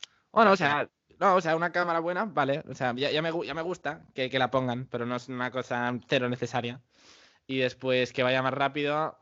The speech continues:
Speaker 1: pues no noté nada, nada, nada, porque el iPad Pro dos mil dieciocho ya va muy, muy rápido. Eh, lo único que sí que vale la pena mucho para mí es el Magic Keyboard, que si quieres hablamos de eso, porque es
Speaker 2: Sí.
Speaker 1: increíble.
Speaker 2: Yo, yo lo
Speaker 1: Y
Speaker 2: tengo pedido, pero
Speaker 1: No te ha llegado aún.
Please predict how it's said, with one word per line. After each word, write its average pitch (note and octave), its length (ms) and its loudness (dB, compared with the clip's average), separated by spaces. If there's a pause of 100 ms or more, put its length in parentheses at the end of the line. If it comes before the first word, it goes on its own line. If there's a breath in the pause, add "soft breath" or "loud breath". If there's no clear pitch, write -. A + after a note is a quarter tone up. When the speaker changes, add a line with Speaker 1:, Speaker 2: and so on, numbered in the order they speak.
Speaker 1:
pues A2 360 -2
no A2+ 120 2
noté A#2 300 6
nada, A2+ 420 2
nada, A2 220 -4
nada, A2+ 300 -6
porque A#2 260 -6
el A2+ 140 -8
iPad C3+ 280 -12
Pro A#2 380 0 (220 loud breath)
dos C3+ 180 4
mil A#2+ 140 2
dieciocho A#2+ 480 2
ya A#2+ 140 2
va A2 220 2 (180)
muy, C3+ 280 -2
muy B2 140 -2
rápido. A#2 440 -2 (380 loud breath)
Eh, C3+ 140 6
lo C3+ 80 6
único C#3+ 240 2
que D3+ 100 2
sí D3 100 -2
que C#3+ 80 2
vale C#3+ 160 4
la C3+ 120 2
pena D3+ 180 0
mucho E3 380 -2
para B2+ 200 0
mí C3+ 100 -4
es C#3 100 -6
el C3 80 -4
Magic B2+ 280 -4
Keyboard, C#3+ 360 -4 (440)
que G#2+ 120 -8
si A#2 120 -12
quieres A2+ 240 -2
hablamos A2+ 300 0
de A2+ 80 -2
eso, D3 240 -6
porque G#2+ 320 -2
es - 340 -8 (440)
Speaker 2:
Sí. D3 160 2
Speaker 1:
increíble. C3 580 0 (340 soft breath)
Speaker 2:
Yo, F#3 280 2
yo F3+ 160 2
lo A#3 80 6
Speaker 1:
Y A#3+ 80 0
Speaker 2:
tengo A3 200 2
pedido, C#3 460 2 (480)
pero A#2 480 -6
Speaker 1:
No C#3 100 -10
te C#3 100 0
ha - 20 4
llegado B2 260 2
aún. A#2 240 -4